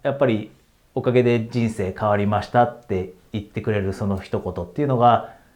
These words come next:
本当にコーチングをやっていてよかったなと思うし、そうやって人のと、心と触れられる仕事に巡り合う、会えたことを、もうとても嬉しいなと思ってます。はい。っ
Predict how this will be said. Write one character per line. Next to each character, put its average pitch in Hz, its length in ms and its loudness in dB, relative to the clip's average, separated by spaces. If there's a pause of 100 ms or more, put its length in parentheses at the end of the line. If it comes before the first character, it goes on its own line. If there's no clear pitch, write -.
(120)
本 101 100 -6
当 101 80 -4
に 95 80 -4
コ 95 120 -4
ー - 20 -4
チ 101 120 -6
ン 95 80 0
グ 90 60 -2
を 92 60 -2
や 87 80 -4
っ 87 40 -8
て - 240 -12
い 87 60 -6
て - 180 -12
よ 87 140 -8
か 90 140 -14
っ - 40 -14
た 85 100 -16
な 90 140 -10
と 98 120 -6
思 95 160 -2
う 90 80 -8
し、 113 420 -4 (640)
そ 127 140 0
う - 20 4
や 120 60 4
っ 120 100 -6
て 107 280 0
人 - 140 -2
の 113 140 0
と、 123 240 -2
心 123 340 2
と 107 180 -2 (220)
触 - 140 -6
れ 107 140 0
ら 107 80 2
れ 104 100 0
る 104 60 -2
仕 - 180 -8
事 104 380 -2 (340)
に 127 80 0
巡 110 320 2
り 107 40 2
合 101 120 2
う、 95 60 -2 (260)
会 104 160 2
え - 20 0
た 87 120 -8
こ 85 100 -8
と 95 140 -4
を、 90 140 -2 (520)
も 120 80 -2
う - 20 -8
と 117 80 0
て 101 120 -2
も 85 260 -6 (720)
嬉 95 180 -4
し 92 120 -10
い - 20 -8
な 78 120 -10
と - 120 -12
思 - 140 -12
っ - 20 -14
て - 140 -16
ま - 100 -14
す。 - 140 -20 (1400)
は - 160 -10
い。 - 40 -6
っ - 40 -18